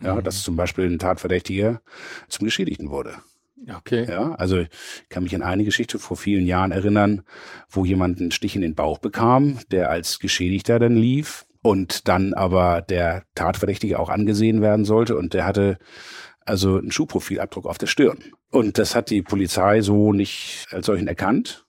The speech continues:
Speaker 1: hat das für eine Tätowierung gehalten. Aber ich habe gesagt, nein, das ist also ein frischen, also Tritte gegen den Kopf tatsächlich, womit wir auch im Bereich
Speaker 2: Mhm.
Speaker 1: der Lebensgefahr sind. Und dann hat sich, da gab's noch ein paar andere, die da mitgemischt hatten. Und dann hat sich dieser Fall also gedreht. Ja, also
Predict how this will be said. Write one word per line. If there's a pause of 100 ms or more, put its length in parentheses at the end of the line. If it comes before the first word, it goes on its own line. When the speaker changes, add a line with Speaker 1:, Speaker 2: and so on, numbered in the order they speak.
Speaker 1:
hat
das
für
eine
Tätowierung
gehalten. (920)
Aber
ich
habe
gesagt,
nein,
das
ist
also
ein
frischen,
also
Tritte
gegen
den
Kopf
tatsächlich,
womit
wir
auch
im
Bereich
Speaker 2:
Mhm.
Speaker 1:
der
Lebensgefahr
sind.
Und
dann
hat
sich,
da
gab's
noch
ein
paar
andere, (460)
die
da
mitgemischt
hatten.
Und
dann
hat
sich
dieser
Fall
also
gedreht. (120)
Ja,
also